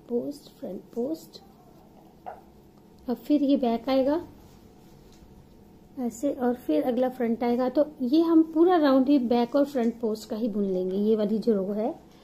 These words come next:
पूरी complete कर लेते हैं। अब friends देखिए, ये हमने यहाँ तक तो रो बुन ली, अब ये भी हमारा front आ रहा है और ये भी front है ही जो चल रहा था। तो बैक बनाने के लिए हम देखिए यहाँ से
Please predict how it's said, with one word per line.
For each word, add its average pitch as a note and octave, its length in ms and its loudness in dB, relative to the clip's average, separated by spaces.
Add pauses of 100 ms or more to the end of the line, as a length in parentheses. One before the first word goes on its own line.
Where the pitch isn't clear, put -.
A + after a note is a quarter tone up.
(420)
पूरी C4+ 260 0
complete A#3 380 -2
कर G#3+ 120 -6
लेते G#3+ 280 -6
हैं। C4+ 180 -6 (1400)
अब D4 140 2
friends D4+ 440 2
देखिए, D4+ 280 4
ये D4+ 200 8
हमने D4+ 380 8 (180)
यहाँ C#4 260 2
तक D#4+ 160 -2
तो D#4 100 4
रो C#4 180 6
बुन A#3+ 180 6
ली, B3+ 300 4
अब B3+ 140 4
ये C#4+ 180 6
भी E4+ 160 10
हमारा D#4 320 4
front C#4+ 380 2 (280)
आ B3 80 -2
रहा C4 160 0
है C#4 160 0
और C#4 220 2
ये C4+ 160 4
भी D4 160 4
front C4 360 2
है A#3+ 240 0
ही C4+ 240 4 (640)
जो C#4 80 0
चल B3 220 -2
रहा B3 160 0
था। B3 140 -8 (400)
तो D#4+ 100 2
बैक D4+ 500 0
बनाने C#4+ 380 4
के C#4 140 2
लिए B3+ 260 4
हम C4+ 220 2
देखिए C4 260 2
यहाँ C4+ 340 2
से D4 180 2